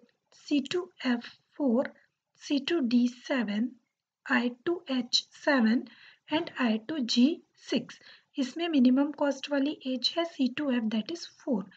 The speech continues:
so we can take C to F that is four। In graph two, B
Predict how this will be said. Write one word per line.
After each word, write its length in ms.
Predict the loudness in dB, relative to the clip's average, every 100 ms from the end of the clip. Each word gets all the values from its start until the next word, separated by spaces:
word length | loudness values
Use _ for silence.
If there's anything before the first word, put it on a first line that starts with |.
| -20 _
so 280 | -8 -2 0
we 180 | 2 2 2
can 180 | 0 0 -2
take 220 | -4 -8 _ _
C 260 | -4 -4 -4 -2
to 140 | -2 -4 _ _ _
F 220 | -4 -4 -6 _ -20 _ _ _
that 220 | -4 -2 -2
is 140 | -4 -6
four। 200 | -2 -2 -6 _ -20 -20 _ -6
In 180 | -4 0
graph 280 | 0 0 -6 -2
two, 280 | 0 0 -4 _ _ _ _ _ _ _ _ _ _ _ _ _ _ _ -4
B 80 | 0